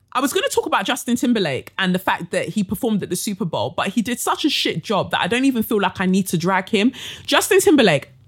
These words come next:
A K A Justin Culture Take, as I like to call him, um, was in talks about having a Prince hologram on stage with him at the Super Bowl,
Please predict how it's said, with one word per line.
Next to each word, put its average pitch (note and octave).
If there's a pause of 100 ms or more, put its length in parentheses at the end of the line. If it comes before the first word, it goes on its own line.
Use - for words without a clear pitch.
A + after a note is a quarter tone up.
(340)
A A#3+
K A#3
A F#3
Justin F#3
Culture A3+
Take, -
as F3
I F3+
like F3+
to -
call D#3
him, A3+ (500)
um, A#3 (920)
was G#3+
in C#4+
talks -
about A#3+
having C4
a -
Prince D4
hologram F#3 (280)
on A#3+
stage A#3+
with F#3
him F#3+
at D#3+
the F3
Super A#3
Bowl, D#3